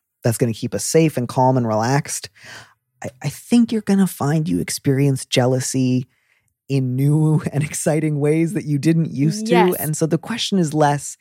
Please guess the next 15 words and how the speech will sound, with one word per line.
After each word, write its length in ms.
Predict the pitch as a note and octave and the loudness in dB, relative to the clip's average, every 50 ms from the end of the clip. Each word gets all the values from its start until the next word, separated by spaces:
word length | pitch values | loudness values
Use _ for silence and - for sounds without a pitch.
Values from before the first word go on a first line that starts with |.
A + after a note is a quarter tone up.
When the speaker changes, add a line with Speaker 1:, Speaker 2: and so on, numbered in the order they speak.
| - - - - _ | -20 -20 -20 -18 _
Speaker 1:
how 120 | - E3 E3 | -2 0 2
do 60 | E3 | 2
we 100 | D#3+ D#3 | 2 2
make 160 | D3 D3 C3+ | 2 0 -2
sure 160 | - - C#3+ | -2 -2 -2
we 80 | C3 B2+ | -2 0
never 320 | A#2+ A#2+ A#2 A#2 B2 B2+ | 0 0 2 2 2 0
feel 380 | A2+ - - B2 A#2+ A#2 G#2+ G#2 | 0 -2 -4 -2 0 0 0 -2
it? 180 | - - - - - | -4 -8 -10 -8 -6
And 140 | B2 A#2+ A#2+ | -2 0 2
more, 480 | B2+ C#3 C#3+ C#3 C3+ C3 B2 B2 - - _ _ _ _ _ _ _ | 2 4 4 4 4 2 0 -2 -6 -10 _ _ _ _ _ _ _
what 120 | - E3 E3+ | 0 2 2
are 100 | F3 E3 | 2 2
non-phobic, 1300 | D3+ C#3+ C3+ B2+ C3 C#3+ C#3+ D3+ - - - - C3 B2+ C3 C3 A#2 C3 B2 B2 - - _ _ - - - _ _ _ _ _ _ - | 0 0 -2 -2 -2 -2 -4 -4 -8 -12 -6 0 2 2 2 2 2 2 2 2 2 -2 _ _ -20 -20 -20 _ _ _ _ _ _ -4
non-judgmental 2250 | A#2+ B2 B2 C3 C3 B2+ C3 C3 C3 C3 C3 C3 - _ _ _ _ _ _ - - C3+ B2+ B2 - - B2+ B2 B2 B2 B2 B2+ - - A#2 A2+ A2+ A2+ A2 C3+ - - - - | 0 2 2 4 4 2 2 2 0 -2 -4 -6 -8 _ _ _ _ _ _ 0 2 2 2 2 0 -2 -2 0 2 2 0 0 0 0 0 2 2 2 2 0 -2 -4 -6 -10